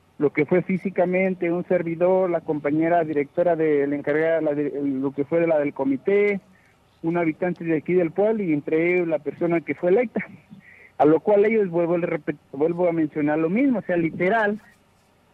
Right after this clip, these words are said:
dijeron, "Nosotros sí, ustedes ya llevaron a cabo lo que fue su elección al comisario general del pueblo,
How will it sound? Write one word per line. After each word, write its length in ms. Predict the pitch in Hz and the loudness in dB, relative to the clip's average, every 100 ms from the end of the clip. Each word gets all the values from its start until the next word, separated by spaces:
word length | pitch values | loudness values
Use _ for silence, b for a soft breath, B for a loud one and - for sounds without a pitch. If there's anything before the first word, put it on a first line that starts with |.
| - | -12
dijeron, 420 | 143 185 185 175 | -4 0 2 0
"Nosotros 440 | 165 - 254 247 214 | -2 -2 0 0 -2
sí, 140 | 277 | -2
ustedes 280 | 262 240 214 | 0 0 2
ya 100 | 214 | 2
llevaron 380 | 208 208 208 202 | 2 0 0 -2
a 80 | 175 | -2
cabo 840 | 190 196 196 190 180 160 143 127 | -2 0 0 0 0 0 -2 -4
lo 180 | - 156 | -4 -6
que 120 | - | -4
fue 180 | 151 185 | -4 -2
su 120 | 180 | 0
elección 380 | 180 175 - 185 | 0 -2 -2 -2
al 80 | 185 | -2
comisario 480 | 165 151 - 180 180 | -2 -4 -2 -4 -2
general 380 | 170 160 165 175 | -2 0 0 -2
del 140 | 170 | -4
pueblo, 500 | 180 214 220 220 226 | 0 0 2 0 -4